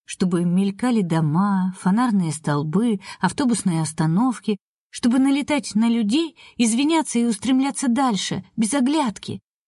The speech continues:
И это было бы правильно, потому что разве может ястреб залечить крыло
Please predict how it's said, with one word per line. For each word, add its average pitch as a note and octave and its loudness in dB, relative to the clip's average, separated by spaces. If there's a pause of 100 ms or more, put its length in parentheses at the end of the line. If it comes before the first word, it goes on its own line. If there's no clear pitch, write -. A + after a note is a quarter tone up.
(120)
И G3 2
это A#3+ 0
было C4 2
бы A#3+ 2
правильно, A3 2
потому C4+ 0
что C#4+ -4 (720)
разве E3 0
может G3 0
ястреб G#3+ -4 (280)
залечить A3 0
крыло C#4 0